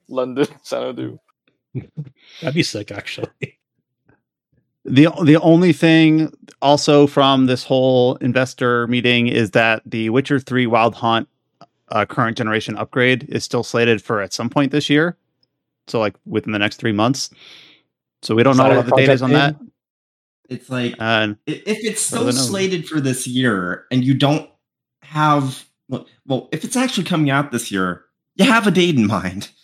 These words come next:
Speaker 4: If it's not coming out this year, don't say it is. Thank God.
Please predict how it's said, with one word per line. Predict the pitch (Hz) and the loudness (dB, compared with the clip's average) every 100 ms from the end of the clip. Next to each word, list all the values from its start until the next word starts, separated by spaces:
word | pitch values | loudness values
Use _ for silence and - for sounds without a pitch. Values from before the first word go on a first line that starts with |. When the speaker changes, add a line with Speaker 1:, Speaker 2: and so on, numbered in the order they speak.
| _ _ | _ _
Speaker 4:
If | - 165 | -12 -8
it's | - | -2
not | 214 233 | 0 0
coming | 240 170 147 | 0 0 2
out | 123 120 | 2 0
this | 127 - | -8 -6
year, | 117 117 139 | -2 -2 -2
don't | - 220 247 | -4 -4 -4
say | - 247 | -2 2
it | - 123 | 4 4
is. | 127 110 - - - _ _ _ _ _ _ _ _ _ _ _ _ _ | 2 0 -2 -4 -10 _ _ _ _ _ _ _ _ _ _ _ _ _
Thank | 123 - | -16 -10
God. | 131 120 87 82 | -6 -4 -6 -8